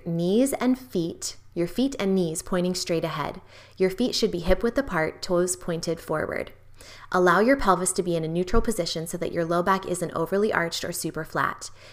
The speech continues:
If you're accustomed to tucking your tailbone under, which is often unconsciously done as a way to minimize the appearance of your derriere, you may not feel, you might feel like you're sticking your bottom out.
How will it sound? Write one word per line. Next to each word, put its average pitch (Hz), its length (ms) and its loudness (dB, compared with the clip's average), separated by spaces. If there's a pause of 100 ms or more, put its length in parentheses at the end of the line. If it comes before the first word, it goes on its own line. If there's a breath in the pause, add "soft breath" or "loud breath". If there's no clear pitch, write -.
(100)
If 180 160 -2
you're 190 100 8
accustomed 214 460 0
to - 80 -6
tucking 196 300 -2
your 196 100 0
tailbone 180 480 -2
under, 156 300 -4
which 165 160 -6
is 170 140 -4
often 247 300 2
unconsciously 226 760 -2
done 170 320 -2
as - 200 -4
a 175 60 0
way 170 120 2
to 165 80 0
minimize 175 500 -2
the 165 120 -4
appearance 165 500 -4
of 165 140 -6
your 165 140 -2
derriere, 160 680 -2 (500 loud breath)
you 226 160 6
may 247 260 8
not 285 240 4
feel, 226 360 -2
you 214 180 4
might 226 300 4
feel 254 260 4
like 185 180 4
you're 185 120 0
sticking 196 320 -2
your 180 100 2
bottom 170 340 -2
out. - 360 -2